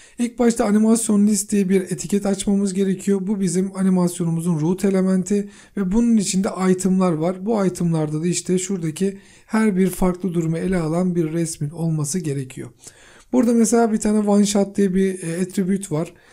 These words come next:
Siz bu attribute'ü eğer true geçerseniz animasyonunuz sadece bir kere çalıştırılıyor. Yok eğer false geçerseniz animasyonunuz bir döngüye giriyor ve sürekli olarak çalıştırılıyor arkadaşlar. Şimdi bunların için ne dedik?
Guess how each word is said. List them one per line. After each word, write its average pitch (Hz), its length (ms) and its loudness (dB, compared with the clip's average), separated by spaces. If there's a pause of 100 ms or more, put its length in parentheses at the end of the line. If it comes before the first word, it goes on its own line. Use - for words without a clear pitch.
(160)
Siz 226 280 -2
bu 226 80 2
attribute'ü 208 680 -2
eğer 202 320 0
true 202 300 0
geçerseniz 196 800 -2 (260)
animasyonunuz 202 720 2
sadece 185 540 -2
bir 185 180 0
kere 139 240 -6
çalıştırılıyor. 180 880 -2 (320)
Yok 220 220 0
eğer 190 220 4
false 208 360 0
geçerseniz 175 760 -2 (240)
animasyonunuz 185 680 0
bir 165 200 -2
döngüye 175 440 0
giriyor 165 440 -2
ve 165 260 -4
sürekli 156 440 -6
olarak 151 460 -6
çalıştırılıyor 143 840 -8 (120)
arkadaşlar. 127 720 -12 (420)
Şimdi 226 220 2
bunların 233 260 4
için 220 280 0
ne 226 100 4
dedik? 196 220 -2